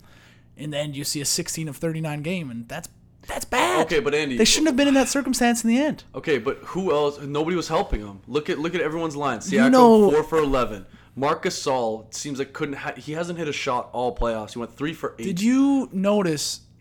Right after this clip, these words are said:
Speaker 1: the Sixers starting to sag off Gasol and
Speaker 2: Yes,
Speaker 1: just let him
Speaker 2: same
Speaker 1: shoot?
Speaker 2: thing
Speaker 1: And
Speaker 2: with
Speaker 1: then,
Speaker 2: Siakam.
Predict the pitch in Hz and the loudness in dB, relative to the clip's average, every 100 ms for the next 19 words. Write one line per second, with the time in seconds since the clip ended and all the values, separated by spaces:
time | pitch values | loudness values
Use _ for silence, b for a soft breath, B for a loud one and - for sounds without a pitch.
0 | _ _ 160 170 - 190 - 170 - 156 | _ _ -16 -10 -4 -4 -4 -6 -4 -6
1 | 156 - 160 151 160 151 - 147 151 156 | -4 -6 -4 -2 -2 -4 -6 -10 -8 -8
2 | 139 135 156 123 135 156 170 170 156 143 | -8 -2 0 0 -6 -6 -4 -4 -2 -2
3 | 117 165 175 190 180 214 247 - 131 | -2 0 0 0 0 0 0 -2 -4